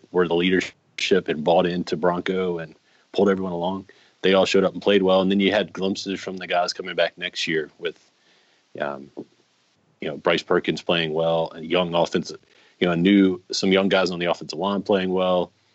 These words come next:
young guys on the defense playing well. So it was kind of the perfect storm. Um,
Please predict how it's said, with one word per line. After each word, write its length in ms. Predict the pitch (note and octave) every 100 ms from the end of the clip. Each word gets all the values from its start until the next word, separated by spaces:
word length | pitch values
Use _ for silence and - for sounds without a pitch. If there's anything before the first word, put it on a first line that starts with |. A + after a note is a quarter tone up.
| _ _ -
young 180 | F#2+ F#2
guys 220 | F2+ E2+
on 100 | F2
the 60 |
defense 340 | E2 G2+ - D#2
playing 220 | - D#2+
well. 120 | D#2
So 220 | D#2+ G#2+ - _ -
it 120 | G2+
was 240 | A#2+ A#2
kind 200 | - A2
of 80 | F#2+
the 80 | F2+
perfect 380 | - F#2 - -
storm. 460 | - F2 E2 D2 - _ _ _ _ -
Um, 320 | - D2+